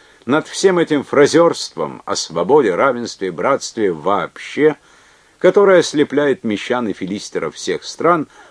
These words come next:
вплоть до нынешних подлых героев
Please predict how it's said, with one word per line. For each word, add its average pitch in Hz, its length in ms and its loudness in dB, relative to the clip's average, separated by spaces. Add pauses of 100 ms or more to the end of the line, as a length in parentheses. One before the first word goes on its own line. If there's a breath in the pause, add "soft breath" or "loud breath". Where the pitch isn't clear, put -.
вплоть 151 480 2
до 147 100 6
нынешних 147 720 0 (300 soft breath)
подлых 131 460 4
героев 113 520 4